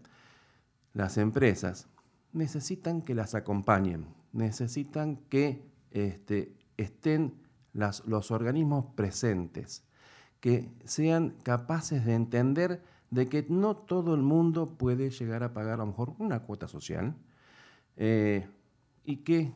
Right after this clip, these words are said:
deberían armarse, eh, las cámaras y pensar muy bien las cámaras a quién está dirigido el mercado. Por ejemplo, eh, hoy en día,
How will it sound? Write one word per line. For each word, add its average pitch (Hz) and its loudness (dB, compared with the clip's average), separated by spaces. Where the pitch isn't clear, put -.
deberían 139 2
armarse, 135 2
eh, 98 -2
las 95 -6
cámaras 101 0
y 127 2
pensar 131 0
muy 135 2
bien 127 0
las 104 -6
cámaras 95 -4
a 127 -2
quién 233 -2
está 202 -2
dirigido 135 0
el 127 6
mercado. 120 2
Por 147 4
ejemplo, 101 0
eh, 120 4
hoy 202 6
en 175 6
día, 92 2